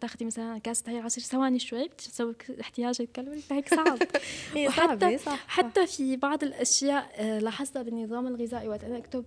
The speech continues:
Speaker 1: آه، نظام غذائي يكون في عدد محسوب من الكالوري، مثلًا نضيف بعض المنتجات يلي موجودة مثلًا البسكويت أو البروتين بار، يعني موجودين
Speaker 2: إيه،
Speaker 1: مثلًا
Speaker 2: صح،
Speaker 1: بالماركت.
Speaker 2: هدول.
Speaker 1: وقت نحن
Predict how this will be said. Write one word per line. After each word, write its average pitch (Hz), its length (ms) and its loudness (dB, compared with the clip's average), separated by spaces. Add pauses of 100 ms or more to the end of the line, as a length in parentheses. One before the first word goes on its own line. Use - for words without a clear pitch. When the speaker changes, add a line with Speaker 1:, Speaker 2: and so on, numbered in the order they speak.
Speaker 1:
آه، 208 360 -2
نظام 226 360 -2
غذائي 226 360 -2
يكون 254 420 2
في 233 200 -2
عدد 233 280 0
محسوب 233 300 -4
من 226 140 -2
الكالوري، 226 560 -4
مثلًا 240 180 -6
نضيف 262 300 -4
بعض 233 160 -4
المنتجات 220 680 -6
يلي 190 240 -4
موجودة 208 460 -4
مثلًا 208 360 -6
البسكويت 202 440 -6
أو 208 300 -4
البروتين 202 1300 -2
بار، 202 320 -2
يعني 190 140 -4
موجودين 202 440 -2
Speaker 2:
إيه، 240 80 2
Speaker 1:
مثلًا 214 280 0
Speaker 2:
صح، 214 60 -2
Speaker 1:
بالماركت. 208 420 -2
Speaker 2:
هدول. 220 200 -4 (540)
Speaker 1:
وقت 226 240 6
نحن 349 120 -2